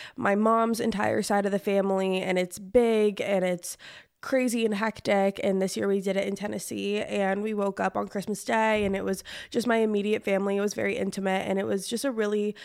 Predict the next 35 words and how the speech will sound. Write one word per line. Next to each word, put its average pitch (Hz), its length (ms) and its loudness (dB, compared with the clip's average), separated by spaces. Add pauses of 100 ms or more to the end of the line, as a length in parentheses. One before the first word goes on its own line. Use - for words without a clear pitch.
(120)
special 202 400 -2
time. 196 600 -2
And 190 480 2
I'm 190 360 0
very, 190 280 -2
very, 190 320 -4
very 180 420 -4 (480)
grateful 254 600 2 (260)
and 190 720 2
lucky 214 360 -2
to 208 100 -4
be, 202 220 0
have 214 200 -4
been 202 120 -2
able 196 160 -2
to 202 80 -4
have 202 260 -8
that. 226 340 0
So 196 460 2 (320)
I 262 80 -2
hope 254 180 4
you 269 120 2
guys 226 240 4
had 226 120 -2
a 226 60 0
great 208 460 -2
holiday 202 580 -2
as 196 240 -4
well. 208 720 -4
And 214 300 4
as 311 240 2
you 349 80 2
guys 392 200 0
can 302 140 0
tell - 560 0